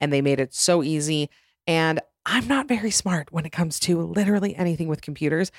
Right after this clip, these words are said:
So the fact that I could figure out Squarespace means that it is exceptionally easy to use. Let me tell you some of their features. First of all, you can sell anything. You can sell anything. Squarespace has the tools you need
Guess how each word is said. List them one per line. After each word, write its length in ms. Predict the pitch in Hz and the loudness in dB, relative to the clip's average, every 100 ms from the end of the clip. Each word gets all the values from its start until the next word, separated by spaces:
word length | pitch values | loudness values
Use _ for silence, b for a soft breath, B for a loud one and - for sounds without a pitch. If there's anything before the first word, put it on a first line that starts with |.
| b b | b b
So 160 | - 202 | 0 2
the 100 | 190 | 4
fact 180 | 262 262 | 2 2
that 100 | 151 | 2
I 100 | 151 | 0
could 160 | 165 | 0
figure 240 | 165 151 151 | -2 2 2
out 100 | - | 0
Squarespace 580 | - 143 156 180 - | 0 2 2 0 0
means 220 | 160 151 156 | -2 -2 0
that 140 | 143 | 0
it 120 | 143 | 2
is 180 | 147 - - | 0 -2 -4
exceptionally 1300 | 151 - - - 196 285 233 185 165 147 147 147 - _ _ 175 | -4 0 0 2 2 2 2 0 2 2 2 0 -2 _ _ 0
easy 520 | 175 151 160 151 - _ - | 4 4 4 2 -2 _ -6
to 120 | - 165 | 0 0
use. 640 | 139 139 151 135 - - b b | 0 2 4 4 2 -10 b b
Let 80 | 175 | -2
me 80 | 190 | 2
tell 140 | 214 | 4
you 80 | 208 | 2
some 140 | 190 165 | 2 4
of 40 | |
their 140 | 147 | 2
features. 400 | 143 143 - - | 2 -2 -2 -6
First 240 | - 185 - | 0 0 2
of 80 | 196 | 4
all, 240 | 196 196 b b - | 4 0 b b -4
you 140 | 175 | -2
can 180 | 180 160 | 0 0
sell 540 | - 170 170 185 - _ _ _ _ 214 | 2 4 4 2 -2 _ _ _ _ 0
anything. 500 | 202 160 117 110 - _ - | 2 0 -4 -6 -16 _ 0
You 100 | 220 | 2
can 80 | |
sell 200 | 226 269 - | 4 2 2
anything. 360 | 262 214 127 | 0 2 -2
Squarespace 480 | 143 180 196 240 226 | 0 2 2 0 -2
has 100 | 208 | -2
the 80 | 180 | -4
tools 320 | - 175 175 | 0 0 2
you 80 | 175 | 0
need 260 | 147 156 | 0 0